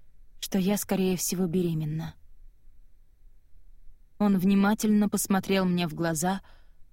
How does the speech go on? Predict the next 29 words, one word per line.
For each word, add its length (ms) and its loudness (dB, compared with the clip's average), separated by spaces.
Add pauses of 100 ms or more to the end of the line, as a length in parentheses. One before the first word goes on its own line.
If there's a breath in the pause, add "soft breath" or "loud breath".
(120)
а 100 0
потом 440 2
опустил 500 0
ресницы, 680 0 (160)
чтобы 340 0
взглянуть 540 2
на 160 4
экран, 400 -2 (280 soft breath)
который 380 0
он 160 0
повернул 500 0
к 60 -8
солнечному 640 -2
свету, 520 -2 (280 soft breath)
льющемуся 760 0
из 180 0
окна. 420 -6 (1500)
Внутри 500 2
у 60 4
меня 300 4
всё 260 0
сжималось 600 2
от 120 -2
беспокойства, 840 0 (260 loud breath)
пока 220 0
я 160 0
ждала 320 0
его 260 0
реакции. 720 -2